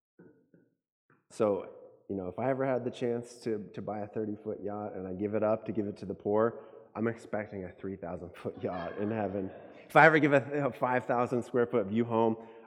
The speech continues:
I'm expecting a five hundred thousand square foot view home in heaven. Otherwise, I'm gonna have something to say to Jesus about that. Now, I, so I'm joking about that. Um, but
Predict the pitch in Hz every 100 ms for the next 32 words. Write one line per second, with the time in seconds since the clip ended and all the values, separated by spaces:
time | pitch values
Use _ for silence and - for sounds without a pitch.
0 | - 127 147 - 117 110 107 95 - 113
1 | 117 113 127 113 110 117 110 113 - 101
2 | 98 104 90 92 98 92 92 90 101 113
3 | 95 90 127 113 101 101 - - - _
4 | _ _ 107 123 113 95 101 98 90 117
5 | 104 101 135 170 113 107 92 90 85 90
6 | 82 - - - 123 123 120 143 127 117
7 | 156 180 120 101 120 104 101 95 90 85
8 | 87 - - _ _ _ _ _ _ _
9 | _ _ _ _ _ 120 110 87 90 -
10 | - - 135 117 110 - - -